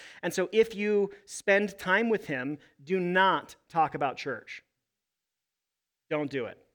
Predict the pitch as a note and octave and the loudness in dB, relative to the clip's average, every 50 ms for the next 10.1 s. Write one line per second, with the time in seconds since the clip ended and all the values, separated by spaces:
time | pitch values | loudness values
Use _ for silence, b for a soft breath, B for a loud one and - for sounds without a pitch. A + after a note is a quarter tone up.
0 | _ _ _ D3 D3+ D#3+ E3 D3+ C#3+ D3 C#3 A#2 D3 E3 E3 D#3+ D#3 - - D3+ | _ _ _ 0 0 2 2 0 -2 -4 -4 -4 -4 -2 -2 -2 -2 -4 -4 -2
1 | C#3+ C3+ C3+ C#3 C3+ C#3 C3 C3 C3+ C3+ C3+ - - D3+ C3+ C3+ C3 B2 - C#3+ | -2 -2 -2 -2 -2 -2 -2 0 0 0 -2 -4 -6 -6 -6 -6 -8 -8 -8 -8
2 | C3 B2+ B2+ B2+ B2 A#2+ A#2+ A#2+ A#2 - - A#2 A#2 A2+ A2 A2+ A2 - G#2+ G#2 | -8 -6 -6 -6 -8 -8 -10 -12 -12 -12 -12 -10 -10 -8 -10 -10 -12 -14 -16 -16
3 | - b b b b b b b b b b _ - F#3 D#3 - - F3+ F#3 G3+ | -18 b b b b b b b b b b _ -6 -6 -2 2 4 6 6 6
4 | G3 F#3+ F3+ D#3 F3 E3 - - - _ - - D3+ D3 D3+ D3 C3 - - - | 6 4 4 2 2 0 0 -4 -14 _ -14 -8 -4 -4 -2 -4 -4 -6 -10 -12
5 | A2 - - _ _ b b b b b b b - D#3 F3+ - - - G#3 G3 | -12 -12 -14 _ _ b b b b b b b 0 0 0 0 0 -2 -2 0
6 | F3 E3+ F3 F3 F3+ G3 F#3+ - - - F#3+ F3 C3+ - E3+ E3+ D#3+ D#3 D#3 D3 | 0 2 4 4 4 4 2 -2 -6 -8 -8 -8 -6 -2 -2 -2 0 -2 -4 -8
7 | - D#3 D3 C3 A#2+ - - - C#3 B2+ D#3 C#3+ D3 D#3 D#3+ D3+ D3 D3 D3+ D3+ | -6 -6 -6 -6 -8 -10 -12 -12 -8 -6 -4 -4 -4 -4 -4 -2 -2 0 0 0
8 | D#3+ E3+ - - - - F3+ F3+ F3+ D#3+ E3 D#3+ E3+ E3+ - - C#3+ C3+ D3 D3+ | 0 -2 -4 -8 -6 -4 -4 -4 -2 -2 -2 -2 -2 -4 -6 -6 -4 -4 -4 -4
9 | - D3 C3+ F#3+ E3+ D3 F#3 G3 G#3 A3 A3 G#3 G3 G3+ G3 - - - F#3+ E3 | -4 -6 -6 -6 -4 0 2 4 4 4 4 4 2 2 0 -2 -4 -6 -6 -6
10 | - - | -6 -8